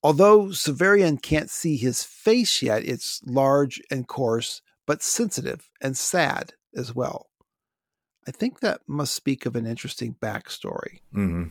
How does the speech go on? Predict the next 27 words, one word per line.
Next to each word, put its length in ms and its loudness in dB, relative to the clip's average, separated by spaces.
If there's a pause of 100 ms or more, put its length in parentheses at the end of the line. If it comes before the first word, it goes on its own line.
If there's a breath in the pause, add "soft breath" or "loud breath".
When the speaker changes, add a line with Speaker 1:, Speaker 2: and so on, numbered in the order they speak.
(640 soft breath)
Speaker 2:
And 100 0
I 80 2
do 200 0
wish 240 0
we'd 480 -6
get 180 -4
to 100 -8
know 220 -2
more 540 0
about 400 -4 (440 loud breath)
Baldander's 560 -2
life 440 -6
earlier. 500 -8 (220)
You 80 -12
know, 100 -6
that, 280 -4
that 160 -4
would 120 -8
just 160 -12
be 80 -12
fascinating 640 -12
to 100 -16
me 140 -8
Speaker 1:
Yeah. 240 2
Speaker 2:
to 60 -6
know 220 -8
what, 460 -8